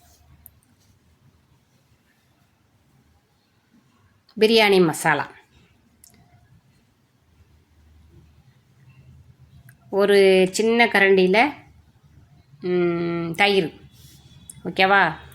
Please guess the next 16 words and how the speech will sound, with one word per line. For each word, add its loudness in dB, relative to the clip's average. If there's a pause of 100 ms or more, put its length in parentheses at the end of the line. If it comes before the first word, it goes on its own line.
(300)
இப்போ -2
இவங்க 4
எல்லாத்தையும் 2
ஒண்ணு 0
போல 2
நல்லா 0 (100)
கிண்டி 2
விட்டுக்கலாம். -4 (1120)
அடுப்பு 0
வந்து 0
சிம்லேயே 0
வச்சுருங்க. -2 (1160)
ஆத்தாடி, -4 (320)
ஒருத்தவங்க -4
ஓடி -2
போயிட்டாங்க. -4